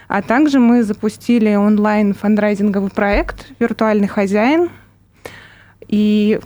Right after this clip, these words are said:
в рамках этого проекта перевели общение с кошками из приютов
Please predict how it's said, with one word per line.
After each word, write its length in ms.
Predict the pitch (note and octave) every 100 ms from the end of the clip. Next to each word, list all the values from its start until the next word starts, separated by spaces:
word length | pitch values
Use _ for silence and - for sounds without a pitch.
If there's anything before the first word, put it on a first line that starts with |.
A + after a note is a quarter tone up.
| A3
в 80 |
рамках 340 | G#3+ G#3+ G#3 -
этого 260 | A3 G#3
проекта 420 | G3+ G#3 D4 - C4+
перевели 440 | A#3 A3 A3 A3+
общение 800 | - G#3 - A#3+ A#3 G#3+ G3 G3 - _ - - _ _ _ -
с 120 | -
кошками 560 | - A3+ - G#3+ G3+ G3
из 160 | A3+
приютов 420 | - A3 D4+ D#4